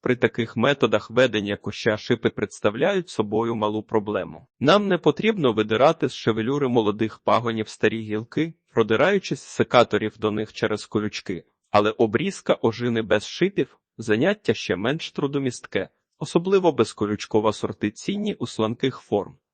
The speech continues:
Нам не доведеться розплутувати по весні або перед зимівлею подібні колючим дроті батоги чорної ягідки. Окремого слова гідна ремонтантна ожина садова.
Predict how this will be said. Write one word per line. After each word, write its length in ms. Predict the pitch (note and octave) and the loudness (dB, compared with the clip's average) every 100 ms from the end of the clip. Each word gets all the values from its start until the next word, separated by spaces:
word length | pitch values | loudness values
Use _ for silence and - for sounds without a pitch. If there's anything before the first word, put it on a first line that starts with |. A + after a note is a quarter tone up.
| _ | _
Нам 240 | B2 C3+ D3 | -2 0 2
не 120 | D3 | 0
доведеться 600 | C3 A#2 A2 A2+ A2 A2+ | 2 2 2 2 2 -2
розплутувати 760 | A2 - - G#3 A3 E3 C3 G#2+ | -2 -6 -2 -2 0 2 2 2
по 160 | - | 0
весні 420 | G#2+ G#2+ - A#2 - | 0 0 -2 -4 0
або 320 | A2+ A#2+ B2+ | 0 2 -2
перед 320 | - G#2 F#2+ | -2 -2 -4
зимівлею 560 | - G#2+ C#3 F#3 E3 C3 | -2 -2 -2 -2 0 2
подібні 480 | A#2+ A2 A2+ A2+ G#2+ | 0 0 -2 -2 0
колючим 520 | - G#2 G#2+ - G#2 | 0 0 -2 -4 -4
дроті 360 | B2+ F3 - | 0 0 2
батоги 420 | D#3 A#2 - G2 A2+ | 2 4 2 -2 -6
чорної 500 | - A2+ A2 F#2+ G#2+ | 0 0 2 -4 -2
ягідки. 560 | G#2 G#2+ - - - - _ _ | -2 -4 -10 -10 -10 -10 _ _
Окремого 600 | A2 - A#2+ A#2+ A2+ A2+ | -2 0 0 0 0 -4
слова 400 | - A2 A#2 A#2 | -6 -2 0 0
гідна 380 | G#2+ C3 C3+ G#2+ | 0 -2 0 0
ремонтантна 680 | G#2 F#2+ - F3+ G3 - G#2+ | 0 -2 0 0 0 -4 -2
ожина 420 | G#2+ G#2 A2 G#2 | -2 -2 -4 -4
садова. 540 | G#2 F#2+ F2 B2 B2 | -4 -2 0 0 0